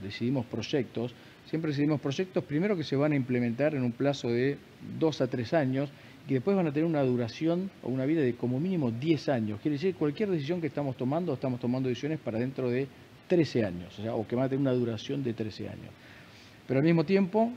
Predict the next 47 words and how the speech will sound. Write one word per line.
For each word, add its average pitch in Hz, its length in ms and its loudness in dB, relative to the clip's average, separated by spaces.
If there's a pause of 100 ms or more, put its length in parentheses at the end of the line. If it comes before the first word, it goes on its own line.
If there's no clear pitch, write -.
bueno, 123 320 -2
tenemos 135 300 0
que 127 220 2
lidiar 123 300 2
con 120 120 0
el 117 60 2
día 123 120 2
a 147 40 4
día, 156 220 4
y 107 100 0
en 110 100 0
el 117 80 0
día 156 160 2
a - 20 2
día, 165 400 2
en 117 100 -4
un 117 60 -2
país 120 200 -4
como 123 140 -4
Argentina, 120 380 -2
estamos 113 280 -4
hablando 117 300 0
de 113 60 0
un 104 40 -6
periodo 110 280 -2
de 101 80 -12
tres 127 180 2
meses. 104 380 -4 (340)
Eh, 101 320 -4
nosotros 143 380 -4
tomamos 135 340 0
decisiones 165 720 -2 (400)
para 123 140 2
los 127 100 0
próximos 147 440 -2
tres 117 160 -4
meses, 98 300 -6
no 151 160 0
más 151 220 0
que 98 160 -4
eso, 90 220 -10 (120)
y 113 220 -4 (160)
vamos 160 360 0 (380)
adaptando 143 540 2
constantemente. 113 640 -2
A 120 40 2
mí, 165 220 0